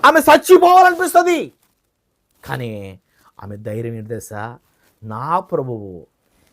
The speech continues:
భూమి మీద ఎంతో మందికి లేని భాగ్యము నాకు అనుగ్రహించాడు. దాన్ని ఎన్ని నిందలైనా, ఎన్ని అవమానాలైనా లక్ష్యము చేయక, దేవుని చిత్తాన్ని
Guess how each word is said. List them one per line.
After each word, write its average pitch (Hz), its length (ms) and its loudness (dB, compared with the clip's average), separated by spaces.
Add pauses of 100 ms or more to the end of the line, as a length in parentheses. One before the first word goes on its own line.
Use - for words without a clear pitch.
(120)
భూమి 175 380 -8
మీద 151 220 -10 (420)
ఎంతో 185 640 -6
మందికి 220 300 -10
లేని 190 180 -6
భాగ్యము 156 600 -8 (320)
నాకు 123 180 -12
అనుగ్రహించాడు. 117 800 -10 (500)
దాన్ని 117 240 -14
ఎన్ని 185 380 -10
నిందలైనా, 208 800 -6 (420)
ఎన్ని 135 280 -10
అవమానాలైనా 117 920 -10 (500)
లక్ష్యము 135 640 -10
చేయక, 156 720 -8 (380)
దేవుని 170 460 -6
చిత్తాన్ని 156 840 -8